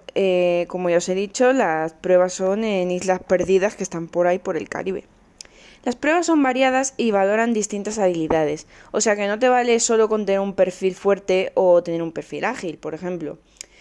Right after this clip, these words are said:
Tienes que ser versátil para ir superando todos los retos.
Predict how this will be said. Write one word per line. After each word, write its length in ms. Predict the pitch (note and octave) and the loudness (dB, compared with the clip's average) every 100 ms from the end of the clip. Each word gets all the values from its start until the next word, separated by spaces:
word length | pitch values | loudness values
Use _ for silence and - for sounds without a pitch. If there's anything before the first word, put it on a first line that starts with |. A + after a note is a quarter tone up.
| - _ | -20 _
Tienes 240 | - C#4 | 2 2
que 140 | C4+ C4+ | 2 0
ser 160 | C4+ | 2
versátil 560 | B3 A#3 - C4 A#3+ A#3+ | 2 0 0 0 -2 -2
para 160 | G3+ F#3 | 0 0
ir 40 | |
superando 480 | G3+ G3 G3 G3 G#3 | -2 0 0 0 0
todos 160 | G3 | 4
los 160 | F3 D#3+ | 4 2
retos. 380 | D3+ - - | -4 -10 -14